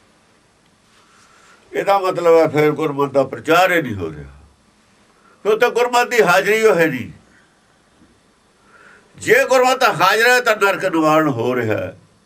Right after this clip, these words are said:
ਜੇ ਨਰਕ ਨਿਵਾਰਨ ਨਹੀਂ ਹੋ ਰਿਹਾ, ਗੁਰਮਤਿ ਦਾ ਉੱਥੇ ਜ਼ਿਕਰ ਹੀ ਨਹੀਂ ਹੈ, ਗੁਰਮਤਿ ਨਾਮ ਦੀ ਚੀਜ਼ ਹੀ ਕੋਈ ਨਹੀਂ ਹੈ ਉੱਥੇ। ਜੇ ਗੁਰਮਤਿ ਹੈ ਤਾਂ ਨਰਕ ਨਿਵਾਰਨ ਹੈ,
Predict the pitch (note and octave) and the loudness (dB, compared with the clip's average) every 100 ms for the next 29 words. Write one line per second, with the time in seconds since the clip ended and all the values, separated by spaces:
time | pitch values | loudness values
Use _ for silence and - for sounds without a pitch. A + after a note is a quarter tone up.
0 | _ _ _ _ _ _ _ _ _ _ | _ _ _ _ _ _ _ _ _ _
1 | _ E3 F#3 G3 F3+ F#3 F3 F3 F3 D#3 | _ -6 0 0 0 -4 -2 0 2 0
2 | A2 F3 A3+ A#3 A#3+ B3 A#3+ A#3 F#3 E3+ | 0 0 2 2 2 2 2 0 -4 -6
3 | D#3+ E3 - _ _ C#3 F3 E3 E3 G3 | -6 -8 -10 _ _ -4 -2 -2 -2 -6
4 | D3+ - _ _ - F#3+ A3+ A#3 A3+ F#3 | -6 -16 _ _ -6 -2 0 2 0 -2
5 | B2+ - - _ _ _ _ _ _ _ | -6 -6 -16 _ _ _ _ _ _ _
6 | C#3 G3 G#3+ G#3+ G3+ G3+ G#3 A3 G#3+ - | -2 0 0 0 0 0 0 -6 -10 -18
7 | - A3+ B3 A#3+ A3+ G3+ F3 B2+ E2 D#2 | -8 -2 0 2 2 2 2 -4 -8 -16
8 | - - _ _ _ D#2+ - _ _ _ | -20 -20 _ _ _ -20 -20 _ _ _
9 | _ _ _ _ _ - C3+ D#3+ F#3+ - | _ _ _ _ _ -6 -4 0 -2 0
10 | C3+ F#3+ B3+ B3 - _ _ - C#3 C3 | 0 2 2 -2 -6 _ _ -4 -2 -2
11 | G#2 B2 G#2 G#2 C3+ C#3+ F#2 F#2+ B2+ G2 | -4 -6 -4 -2 -2 -4 -6 -2 -2 -2
12 | - | -6